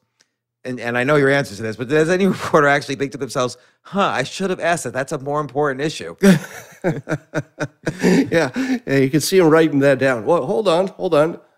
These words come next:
Speaker 2: Should have asked about, so I can get that right next time. The murders. Got it. Got it."
Speaker 1: Yeah.
Speaker 2: Yeah. Yeah, the, the whole, uh, White House press conference thing,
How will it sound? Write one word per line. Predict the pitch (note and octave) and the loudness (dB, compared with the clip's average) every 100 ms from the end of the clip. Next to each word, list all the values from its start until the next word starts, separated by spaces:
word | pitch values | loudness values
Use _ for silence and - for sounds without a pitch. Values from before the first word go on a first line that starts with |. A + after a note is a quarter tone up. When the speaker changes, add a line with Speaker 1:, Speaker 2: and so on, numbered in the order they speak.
| _ _ | _ _
Speaker 2:
Should | - - C3+ | -20 -14 -10
have | C3 | -4
asked | C3+ C3+ - | -2 -4 -6
about, | A#2+ B2+ B2+ B2+ - - - G#3+ | -4 -2 0 -2 -6 -14 -8 -6
so | - B2 | -6 -6
I | |
can | C3 B2 | -6 -6
get | D3+ | -4
that | E3+ D#3 | -2 -2
right | C#3 D3+ | 0 -2
next | C#3+ D#3 - | -2 -4 -4
time. | - D#3 E3 E3+ F3 D#3 | -6 -4 0 0 0 -2
The | G#2+ | -6
murders. | G#2 B2+ D#3 D3+ D#3 E3 E3+ F3+ F#3 F#3 F3 | -4 2 2 2 -2 -2 0 0 2 0 -2
Got | C3+ B2 B2+ | -2 0 0
it. | - _ _ | -2 _ _
Got | A#2+ A2 | -16 -16
it." | - | -10
Speaker 1:
Yeah. | - A2+ | -6 -6
Speaker 2:
Yeah. | A2+ - _ _ _ _ _ _ _ - | -8 -12 _ _ _ _ _ _ _ -2
Yeah, | C#3 C3 | 0 2
the, | C3+ C#3+ - | 4 2 0
the | - D3 | -4 -2
whole, | F#3+ A3 F3 | 0 0 2
uh, | B2+ A2+ G#2 - - _ _ _ | 4 2 0 -6 -20 _ _ _
White | - - A#2 A2+ | -16 -6 -2 0
House | A#2 A2 - | -2 -4 -8
press | - B2 A#2 - | -6 -4 -4 -6
conference | B2 A#2 G#2+ A2+ G#2 | -6 -8 -6 -10 -8
thing, | A#2+ A2+ A#2 | -6 -6 -8